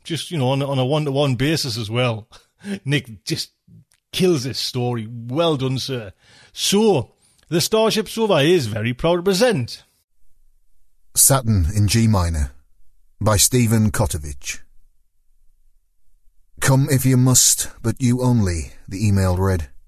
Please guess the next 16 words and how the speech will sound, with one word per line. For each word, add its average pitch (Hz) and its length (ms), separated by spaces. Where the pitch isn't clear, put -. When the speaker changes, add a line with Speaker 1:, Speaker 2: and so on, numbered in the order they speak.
Speaker 2:
You 131 100
must 135 180
leave 147 240
on 139 80
the 131 60
first 127 260
freighter 127 340
departing 107 500
after 107 220
your 110 220
arrival. 104 520
No 90 140
extended 92 480
stay, 90 520
no 90 300
exception. - 680